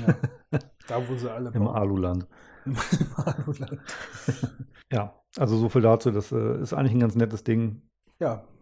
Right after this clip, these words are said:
Speaker 2: dass das
Speaker 1: Bericht-,
Speaker 2: macht.
Speaker 1: berichte uns. Vorher, nachher Bilder. Paddy.
Speaker 2: Dave.
Speaker 1: Ähm, letztes Jahr hatten wir noch drüber gesprochen.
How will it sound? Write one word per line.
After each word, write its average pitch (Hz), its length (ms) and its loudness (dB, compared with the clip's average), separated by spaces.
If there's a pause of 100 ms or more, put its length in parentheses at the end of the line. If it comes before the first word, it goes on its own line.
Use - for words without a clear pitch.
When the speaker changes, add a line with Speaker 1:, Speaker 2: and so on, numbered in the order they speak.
Speaker 2:
dass - 120 -16
das - 160 -12
Speaker 1:
Bericht-, 90 240 -2
Speaker 2:
macht. - 80 -20
Speaker 1:
berichte 139 380 -6
uns. 107 260 -10
Vorher, 139 320 -4
nachher 127 300 -6
Bilder. 101 380 -10 (760)
Paddy. 151 260 0 (480)
Speaker 2:
Dave. 127 180 0 (240)
Speaker 1:
Ähm, 143 640 -4 (340)
letztes 143 760 -10
Jahr 98 500 -10
hatten 120 320 -10
wir 127 120 -6
noch 123 200 -8
drüber 123 280 -10
gesprochen. 117 720 -12